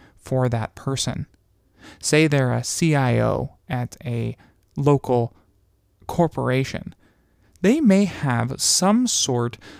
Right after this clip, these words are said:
of a resume on their website that will give you, again, some great jumping places to go for you to find information about that person.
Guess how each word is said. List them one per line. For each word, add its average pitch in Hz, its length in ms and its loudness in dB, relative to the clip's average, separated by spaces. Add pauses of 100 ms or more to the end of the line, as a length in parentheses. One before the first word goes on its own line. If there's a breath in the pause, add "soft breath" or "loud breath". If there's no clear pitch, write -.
(140 loud breath)
of 143 280 2
a 143 80 2
resume 143 680 2
on 214 380 4 (280)
their 147 220 2
website 123 640 -2 (120)
that 143 180 -2
will 160 120 -2
give 202 300 -2
you, 135 360 0
again, 151 340 0
some 123 240 -2
great 127 400 -6
jumping 127 460 -4
places 123 520 -10
to 131 100 -8
go 135 480 0 (480 soft breath)
for 190 160 0
you 208 100 4
to 233 80 0
find 135 320 0
information 123 640 -2
about 113 280 -6
that 113 180 -6
person. 139 480 -4